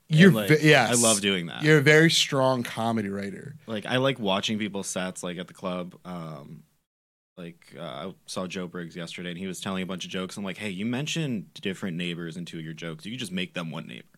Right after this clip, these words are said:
Speaker 1: <laughs>
Speaker 2: Like, just, like, little things like that where you're just, like,
Speaker 1: Yeah.
Speaker 2: trying to make things more cohesive.
Speaker 1: Sure.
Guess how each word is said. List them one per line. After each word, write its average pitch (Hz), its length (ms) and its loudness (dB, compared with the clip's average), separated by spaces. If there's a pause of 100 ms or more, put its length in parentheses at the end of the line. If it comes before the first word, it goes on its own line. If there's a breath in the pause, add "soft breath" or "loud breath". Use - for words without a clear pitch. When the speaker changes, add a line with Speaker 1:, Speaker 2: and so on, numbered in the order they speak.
(260)
Speaker 1:
<laughs> 254 200 6
Speaker 2:
Like, 233 140 6
just, 220 140 4
like, 226 140 8
little 151 180 6
things 160 240 2
like 123 180 0
that 101 220 2
where 123 100 4
you're 123 100 2
just, 139 160 6
like, - 40 8
Speaker 1:
Yeah. 135 120 8
Speaker 2:
trying 123 160 6
to 120 80 0 (140)
make 113 360 -6 (100)
things 127 260 -4
more 107 180 -4
cohesive. 107 720 -6 (240 soft breath)
Speaker 1:
Sure. 127 640 2